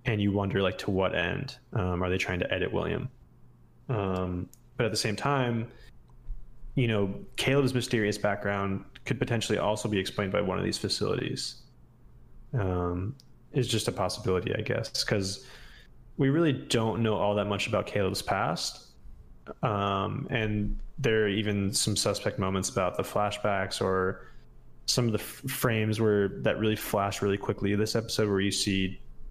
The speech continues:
Caleb being basically, like, treated somehow. Um, so I think they, they are almost in tandem on purpose, that maybe Caleb has had some experience with one of these facilities,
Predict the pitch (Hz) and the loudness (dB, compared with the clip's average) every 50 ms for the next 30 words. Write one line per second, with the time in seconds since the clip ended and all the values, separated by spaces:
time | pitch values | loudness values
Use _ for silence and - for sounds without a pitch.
0 | - - - - - 110 101 98 98 92 104 98 92 95 95 92 92 87 - - | -12 -10 -6 -2 0 0 2 2 2 2 0 0 0 0 0 0 0 0 -2 -2
1 | - - - - - - - - 98 98 95 101 101 110 - - - - - - | -2 -2 -2 -2 -2 -2 -2 0 2 2 2 2 2 0 -2 -6 -8 -10 -14 -14
2 | - - - - - 110 104 104 104 107 104 107 113 120 - - - - - - | -14 -8 -4 0 0 0 2 0 0 0 0 0 -2 -2 -4 -8 -16 -20 -20 -20
3 | - - - - - - - - - - - - - 107 101 98 95 95 92 92 | -20 -20 -20 -20 -20 -20 -20 -20 -20 -20 -10 -4 -2 0 2 2 2 2 2 0
4 | 92 90 90 90 90 90 101 - - - - - - - - - - - - - | 0 0 -2 -2 -2 -2 -4 -6 -8 -14 -20 -20 -20 -20 -20 -20 -20 -20 -20 -20
5 | - - - - - - - - - - 127 117 117 113 - 143 139 135 - 127 | -20 -20 -20 -20 -20 -14 -6 -2 2 2 4 4 2 2 2 0 2 4 4 2
6 | 110 - 117 117 110 110 104 110 107 101 95 - - - - - - 151 123 110 | 2 2 2 2 4 4 4 4 2 2 2 0 -2 -4 -4 -2 0 0 0 0
7 | - - - 110 104 104 98 92 92 92 90 92 - - - - - - - - | 0 -2 0 0 2 2 2 2 2 0 -2 -4 -6 -8 -16 -20 -20 -20 -20 -20
8 | - - - - - - - - - 120 101 95 95 - 131 131 131 131 95 98 | -20 -20 -20 -20 -20 -20 -10 -4 -2 0 0 0 0 2 0 2 2 2 0 0
9 | - - - - - 143 - 101 101 101 - - - - - - - - - 123 | 0 -2 -4 -6 -6 -2 0 0 0 0 -4 -8 -14 -20 -20 -20 -14 -6 -2 0
10 | 113 107 104 - - - 107 104 104 104 104 - - 101 104 95 - - - - | 0 0 0 0 0 0 2 2 2 2 2 2 2 2 0 -2 -4 -6 -10 -16
11 | - - - - - - - - - 104 104 104 104 - 110 104 110 - - - | -20 -20 -20 -20 -12 -6 -2 0 0 2 0 0 0 0 2 2 2 0 0 0
12 | 101 104 113 123 127 - 139 135 139 139 139 139 139 135 - 143 - - 147 143 | 2 2 2 2 0 2 2 2 4 4 4 4 2 2 2 0 2 4 4 4
13 | 139 135 135 135 139 135 - - - - - | 4 4 4 4 4 2 2 0 -2 -6 -10